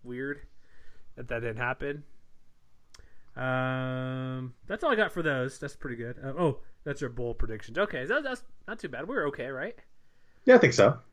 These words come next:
Speaker 1: I guess the picking the Mountain Division was pretty simple too, right?
Speaker 2: Was it, though?
Speaker 1: Well, <laughs> here's what we picked. Boise, C S U,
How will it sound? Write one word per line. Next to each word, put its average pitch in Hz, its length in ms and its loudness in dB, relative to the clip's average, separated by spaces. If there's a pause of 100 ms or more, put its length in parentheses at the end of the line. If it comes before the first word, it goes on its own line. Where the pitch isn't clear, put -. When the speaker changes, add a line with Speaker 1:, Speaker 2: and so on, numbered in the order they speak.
(260)
Speaker 1:
I 202 120 8
guess 370 240 2
the 240 100 -10
picking 269 300 2
the - 80 -2
Mountain 175 280 4
Division 143 200 -2
was 127 80 -4
pretty - 200 0
simple 120 300 -10
too, 117 180 -10
right? 117 220 -8 (1500)
Speaker 2:
Was 101 300 10
it, 185 120 10
though? 214 220 8 (320)
Speaker 1:
Well, 147 300 2 (260)
<laughs> 190 240 -6
here's - 280 8
what 214 100 4
we 180 140 6
picked. 127 260 -4
Boise, 180 560 -2 (340)
C 170 240 -4
S 185 220 -4
U, 170 420 0